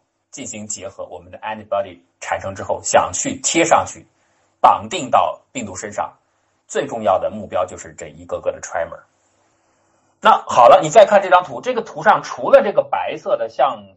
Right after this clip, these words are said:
太湖石，这些太湖石形成的假山上啊，这些小山峰上，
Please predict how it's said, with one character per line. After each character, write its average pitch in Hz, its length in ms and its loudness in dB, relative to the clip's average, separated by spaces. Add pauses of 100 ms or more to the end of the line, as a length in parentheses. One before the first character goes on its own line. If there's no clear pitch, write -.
(100)
太 - 220 -4
湖 131 220 -12
石， - 340 -20 (220)
这 - 100 -18
些 180 140 -2
太 170 260 4
湖 151 160 -2
石 151 180 -8
形 135 200 -10
成 131 160 -6
的 131 120 4
假 98 220 -4
山 139 180 4
上 127 140 0
啊， 87 260 -10
这 113 120 -16
些 - 20 -14
小 110 160 -8
山 120 220 0
峰 139 120 -4
上， 123 200 -6